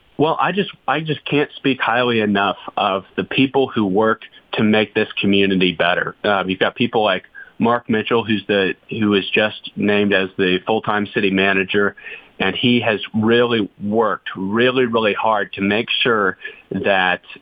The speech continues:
the city does well. And through covid, he has worked really, really hard to make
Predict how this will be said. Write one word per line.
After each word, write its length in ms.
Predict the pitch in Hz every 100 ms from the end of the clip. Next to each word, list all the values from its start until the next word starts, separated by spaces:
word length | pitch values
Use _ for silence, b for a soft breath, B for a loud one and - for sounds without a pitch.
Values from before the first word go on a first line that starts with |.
| - -
the 160 | 104 -
city 300 | 120 127 123
does 420 | 104 104 110 120 131
well. 420 | 117 98 98 - B B -
And 320 | 120 120 117 - -
through 180 | 123 -
covid, 580 | - 151 160 107 107 -
he 180 | 123
has 120 | 123 117
worked 260 | 117 113
really, 340 | 120 117 117 110
really 260 | 113 107
hard 340 | 98 113 113 110
to 60 | 101
make 240 | 101